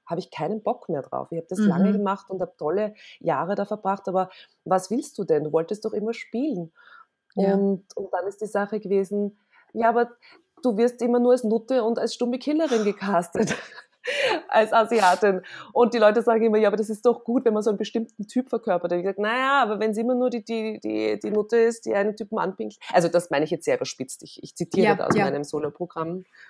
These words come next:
Speaker 1: und komme damit zum nächsten Schritt. Aber ich mir gedacht hab, okay, wenn du denn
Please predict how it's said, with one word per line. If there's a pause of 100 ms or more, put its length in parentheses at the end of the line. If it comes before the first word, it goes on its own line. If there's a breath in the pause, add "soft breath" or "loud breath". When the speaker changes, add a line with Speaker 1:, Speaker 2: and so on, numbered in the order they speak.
(160 loud breath)
Speaker 1:
und
komme
damit
zum
nächsten
Schritt. (360 loud breath)
Aber
ich
mir
gedacht
hab,
okay, (200 loud breath)
wenn
du
denn